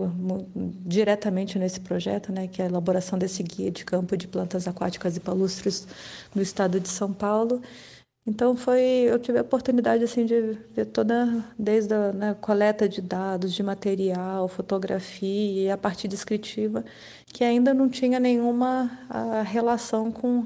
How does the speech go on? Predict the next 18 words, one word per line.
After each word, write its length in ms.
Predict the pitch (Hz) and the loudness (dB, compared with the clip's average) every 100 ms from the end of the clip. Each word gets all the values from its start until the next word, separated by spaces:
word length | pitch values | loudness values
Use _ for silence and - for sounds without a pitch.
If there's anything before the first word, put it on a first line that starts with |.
| - | -2
essa 260 | 220 - 240 | -6 -4 -4
parte 380 | 208 202 - | -4 -6 -6
das 280 | 196 208 208 | -4 -2 -2
ciências 600 | - 208 208 - 208 - 208 180 _ - | -4 -4 -4 -2 -4 -6 -12 -12 _ -4
mais 360 | 202 202 196 | 0 2 4
exatas 480 | 214 208 190 190 208 | 2 2 0 -2 -4
que 360 | - 208 202 185 | -6 -6 -6 -6
a 40 | 202 | -6
gente, 420 | 202 - - 190 - | -6 -6 -6 -6 -2
que 100 | 208 | -2
eu 40 | |
acabei 360 | 208 185 196 226 | 2 2 4 4
migrando, 580 | 214 196 190 190 185 185 | 2 2 2 2 -2 -6
né, 180 | 202 190 | -8 -8
durante 420 | 185 190 190 180 | -6 -4 -4 -6
a 40 | 196 | -6
minha 180 | 196 196 | -6 -8
carreira. 640 | - 214 208 175 170 | -6 -6 -4 -4 -4